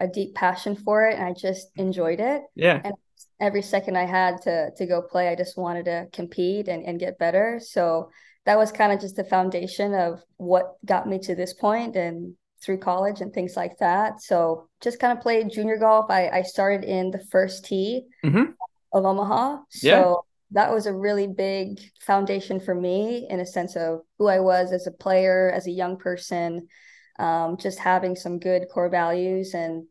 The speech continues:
Speaker 1: I credit my parents just because, you know, growing up, they worked super hard to, you know, put all of my, my siblings and I through Catholic school and, and things like that.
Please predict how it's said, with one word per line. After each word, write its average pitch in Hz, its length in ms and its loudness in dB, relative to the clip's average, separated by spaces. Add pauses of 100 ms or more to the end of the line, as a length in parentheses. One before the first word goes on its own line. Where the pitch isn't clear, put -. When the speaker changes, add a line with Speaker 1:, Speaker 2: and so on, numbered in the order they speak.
(160)
Speaker 1:
I 185 80 -2
credit 208 300 4
my 190 120 2
parents 190 420 0
just 185 160 -12
because, 175 540 0 (240)
you 214 80 -2
know, 190 100 6
growing 202 260 6
up, 196 180 4
they 190 120 2
worked 185 240 4
super 190 300 -6
hard 175 460 2
to, 170 360 0 (340)
you 185 100 -2
know, 175 60 0
put 180 180 2
all 180 180 4
of 175 60 -2
my, 185 180 -2 (520)
my 185 120 0
siblings 196 420 -2
and 190 140 0
I 180 260 2
through 175 480 -2
Catholic 196 340 -2
school 190 520 2
and, 180 260 -6
and 185 160 -8
things 190 240 -2
like 180 220 -4
that. 185 400 0